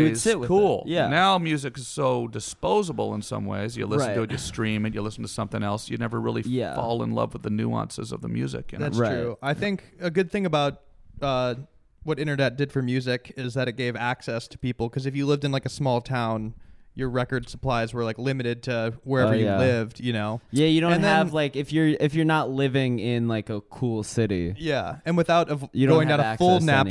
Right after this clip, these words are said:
Speaker 3: Napster,
Speaker 2: that.
Speaker 3: going
Speaker 2: Yeah.
Speaker 3: down a full Napster tangent. I mean, I look at, I think the world was ripe for Napster at the time because I remember being young, buying C Ds, like, at the mall. You know, the prices of the C D went up, the music quality was going down,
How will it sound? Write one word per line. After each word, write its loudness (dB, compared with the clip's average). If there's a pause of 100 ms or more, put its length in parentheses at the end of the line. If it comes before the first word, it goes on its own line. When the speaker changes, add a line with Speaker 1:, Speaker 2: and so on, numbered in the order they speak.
Speaker 3:
Napster, 0 (100)
Speaker 2:
that. -10 (200)
Speaker 3:
going 4
Speaker 2:
Yeah. 4
Speaker 3:
down 4
a 0
full 4
Napster 2
tangent. -4
I 0
mean, -4 (540)
I 4
look 2
at, 0 (360)
I 4
think -2
the 0 (120)
world 2
was 2
ripe 2
for 0
Napster 0
at 0
the -6
time 0
because 2
I 2
remember 2 (300)
being 2
young, 2 (260)
buying 0
C -2
Ds, -2 (120)
like, -2
at 0
the 4
mall. 4 (600)
You -4
know, 2
the -2
prices 2
of 0
the 4
C -2
D 2
went 4
up, 2
the 0
music 2
quality 6
was 2
going 2
down, -2